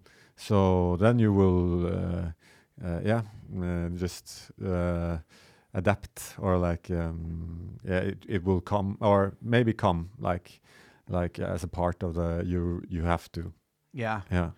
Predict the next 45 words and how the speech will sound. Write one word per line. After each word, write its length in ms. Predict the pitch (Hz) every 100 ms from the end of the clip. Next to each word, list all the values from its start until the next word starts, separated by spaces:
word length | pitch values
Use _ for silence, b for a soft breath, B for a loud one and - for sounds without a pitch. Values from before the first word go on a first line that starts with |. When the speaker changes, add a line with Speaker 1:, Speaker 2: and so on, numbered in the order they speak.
| b b b b b b
Speaker 2:
Yeah. 240 | - 110 107
So 160 | - 123
that's 240 | 143 135
kind 200 | 143 123
of, 200 | 110 -
you 60 | 135
know, 140 | 107
that's, 280 | 110 98 85
Speaker 1:
Mm. 60 | -
Speaker 2:
that's 220 | 143 -
my 140 | 117
goal 240 | 104 104 98
now 300 | 101 101 101
is 140 | 101
just 160 | 101 -
to 80 | 90
Speaker 1:
Yeah. 60 |
Speaker 2:
try 200 | 92 101
to 100 | 101
be, 840 | 98 101 98 95 90 85 82 - - _ _ _ _ _ _ -
uh, 280 | 98 92 95
more, 880 | 101 110 107 104 101 98 98 98 98
uh, 140 | - -
yeah, 180 | 240 277
just 180 | 247
to 80 | 247
try 160 | 226 226
to 80 | 202
have 160 | 196
more 180 | 160 165
material 440 | 196 - 139 156 131
that's 200 | 117 - _ -
good, 340 | 113 131 170 113
like, 160 | 113 113 -
a 160 | - 120 117 _ - - _ -
good 140 | 139
twenty 240 | - 139
minutes. 640 | 131 135 135 - - - - _ -
I'd 160 | 113 117
like 200 | 120 120
to 120 | 113
build 300 | 107 117 110
up, 220 | 110 101 _ -
my 200 | 120 120
goal 500 | 113 135 143 160